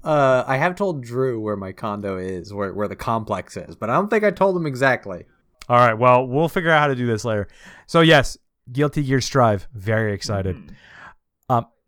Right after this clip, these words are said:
Speaker 2: this is a weird one, and I'm not really sure what's gonna happen on this.
Speaker 3: Okay, well, let's see.
Speaker 2: Drew, you were very excited about Vampire the Masquerade's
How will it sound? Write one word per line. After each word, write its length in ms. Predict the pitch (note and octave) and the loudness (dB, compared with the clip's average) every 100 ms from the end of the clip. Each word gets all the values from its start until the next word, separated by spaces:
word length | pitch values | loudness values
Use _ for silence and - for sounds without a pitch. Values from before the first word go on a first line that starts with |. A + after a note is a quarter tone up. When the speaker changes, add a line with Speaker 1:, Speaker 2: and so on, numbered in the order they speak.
| - | 0
Speaker 2:
this 160 | G#3+ | 0
is 120 | D#4 | 2
a 120 | D4+ F#3+ | 2 2
weird 340 | C#3+ E3 D#3 | 2 2 2
one, 360 | A2+ G2+ F2+ F2 _ _ _ _ - | 2 0 -2 -8 _ _ _ _ -6
and 120 | D3 | -2
I'm 100 | D3+ | 2
not 180 | E3 A3 | 2 2
really 220 | A3+ A3 | 2 0
sure 220 | G#3 G3+ F3+ | 0 -2 0
what's 180 | E3+ | 0
gonna 180 | - D3+ | -2 -4
happen 340 | C3+ C#3 - A2 | -2 -2 -2 -4
on 160 | G2 | -4
this. 280 | F#2+ F2 - | -6 -8 -10
Speaker 3:
Okay, 260 | G#2+ F#2 A2+ B2+ | -16 -18 -20 -20
well, 180 | B2+ A#2+ | -20 -18
let's 200 | C#3+ - | -18 -20
see. 200 | C#3 G2+ | -18 -14
Speaker 2:
Drew, 500 | B2 C3+ F3 A3 C#4 _ _ - | -10 -4 -2 -2 -2 _ _ -16
you 400 | A2+ G#2+ A#2+ A#3 | -14 -8 -4 -2
were 180 | E4 C#4+ | 0 0
very 600 | A#2+ G#2+ C#3 E3 E3+ D#3 | -2 0 2 4 4 0
excited 440 | C3 - C#3+ C3 | -2 -2 0 0
about 300 | A#2 B2 G#2+ | 0 0 0
Vampire 500 | G#2 B2+ D3+ E3 E3 | -2 -2 0 0 2
the 100 | C#3+ | 0
Masquerade's 880 | A#2+ C3 C#3 - B2 A#2 A2 G#2 - | 0 -2 -2 -4 -4 -2 -2 -4 -8